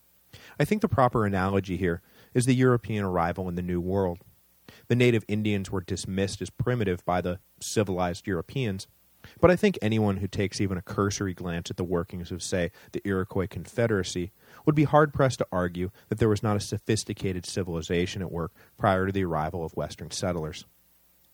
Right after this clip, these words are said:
The same is true of the Gauls. To the average clean-shaven Roman, the long-haired Gaul must have seemed like something out of a primordial nightmare,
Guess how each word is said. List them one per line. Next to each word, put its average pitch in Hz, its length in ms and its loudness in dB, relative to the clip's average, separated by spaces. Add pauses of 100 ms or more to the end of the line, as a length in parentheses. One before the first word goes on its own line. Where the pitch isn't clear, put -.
(380)
The 147 60 2
same 156 300 4
is 143 80 0
true 110 300 4
of 95 100 2
the 92 80 -2
Gauls. 87 540 -2 (640)
To 147 80 6
the 147 120 8
average 123 400 2
clean-shaven 95 760 -2
Roman, 87 340 0 (340)
the 107 80 2
long-haired 104 540 4
Gaul 92 260 2
must 90 240 -4
have 92 140 -6
seemed 95 240 -6
like 90 180 -6
something 95 380 -4
out 87 120 -4
of 85 60 -6
a 82 60 -10
primordial 87 580 -2
nightmare, 85 520 -6